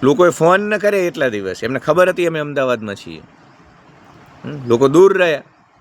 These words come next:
જે રોજ મીઠી મારતા હતા અહીંયા, "કેવું છે હવે કાકાને,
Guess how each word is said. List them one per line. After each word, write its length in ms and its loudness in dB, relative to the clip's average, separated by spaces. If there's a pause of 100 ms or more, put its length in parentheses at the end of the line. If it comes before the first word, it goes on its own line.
(320)
જે 80 -2
રોજ 280 2 (200)
મીઠી 440 -6
મારતા 440 0
હતા 180 -2
અહીંયા, 280 -6
"કેવું 320 -4
છે 220 -4
હવે 180 -2
કાકાને, 600 -4